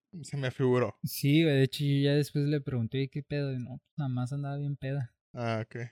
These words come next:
Speaker 2: Y dicen que se empedó
Speaker 1: Porque
Speaker 2: rapidísimo, güey.
Speaker 1: alcancé a escuchar, güey, que nada más se había tomado como dos cervezas y dije,
Speaker 2: Ajá,
Speaker 1: "Mm,
Speaker 2: güey.
Speaker 1: esa madre no es de dos cervezas,
Speaker 2: Simón,
Speaker 1: güey".
Speaker 2: sí me dijeron que se empedó rapidísimo, pero como que adrede, güey.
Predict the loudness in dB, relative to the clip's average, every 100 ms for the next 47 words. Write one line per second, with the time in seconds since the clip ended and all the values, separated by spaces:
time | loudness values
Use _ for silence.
0 | _ _ _ 2 2 2 0 0 0 0
1 | -2 2 6 8 10 10 8 2 -2 -2
2 | -2 -2 6 8 8 6 4 4 10 10
3 | 10 8 6 4 4 2 2 2 2 2
4 | 2 2 -2 -2 0 2 4 4 0 -2
5 | 0 4 6 6 6 4 2 4 8 10
6 | 12 12 12 12 10 10 8 8 10 12
7 | 12 12 12 10 12 12 12 6 6 6
8 | 2 2 2 2 0 2 2 2 0 0
9 | 0 0 -2 -2 -2 -2 -2 0 -2 0
10 | -2 -2 0 0 -2 -4